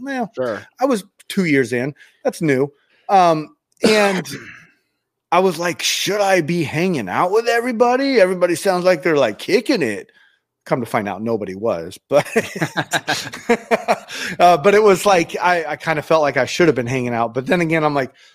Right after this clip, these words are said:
Speaker 1: "Whatever, I'm here to, I'm here for a camp for lifting weights. Like, this is, I'm still, I still had fun." But I like that. I like the idea of ultra recovering and not having any responsibilities.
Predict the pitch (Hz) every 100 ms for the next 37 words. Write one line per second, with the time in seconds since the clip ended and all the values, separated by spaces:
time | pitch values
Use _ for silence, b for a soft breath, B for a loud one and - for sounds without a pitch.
0 | b 160 156 131 127 123 160 131 117 147
1 | 135 156 147 135 - 110 - 151 143 -
2 | 120 120 110 131 131 131 110 101 117 107
3 | - - 110 104 - 98 80 - 90 87
4 | - 87 73 _ 107 95 _ b b b
5 | b - 113 117 120 110 95 113 139 160
6 | 160 139 127 131 120 113 - 135 123 -
7 | 117 110 - 117 104 98 90 92 _ _
8 | 123 113 123 120 113 117 110 104 101 95
9 | - 95 80 90 92 87 90 -